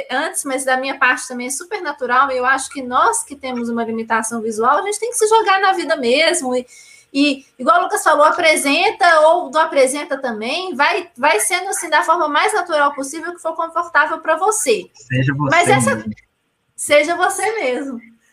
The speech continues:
Speaker 1: Mas essa convivência de vocês com uma pessoa que tem uma deficiência trouxe algum aprendizado, alguma visão diferente que vocês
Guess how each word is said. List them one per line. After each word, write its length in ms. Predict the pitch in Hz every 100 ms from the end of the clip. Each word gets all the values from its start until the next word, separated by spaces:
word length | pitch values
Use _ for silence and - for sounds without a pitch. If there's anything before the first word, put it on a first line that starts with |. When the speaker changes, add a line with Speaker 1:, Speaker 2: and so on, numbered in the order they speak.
| _
Speaker 1:
Mas 200 | 311 349
essa 240 | 523 523
convivência 800 | - 381 381 262 277 262 269 247 -
de 140 | 277
vocês 600 | 302 349 370 294 233 214
com 120 | -
uma 180 | 311 370
pessoa 380 | 381 349 339 320
que 100 | 311
tem 120 | 320
uma 140 | 330 311
deficiência 720 | 294 294 277 262 220 220 254
trouxe 320 | - 427 -
algum 300 | 359 294 285
aprendizado, 1080 | 277 285 254 226 226 277 294 277 254 247 254
alguma 380 | 247 262 294 302
visão 300 | 269 254 269
diferente 720 | 262 285 233 220 285 294 -
que 100 | 277
vocês 400 | 277 277 269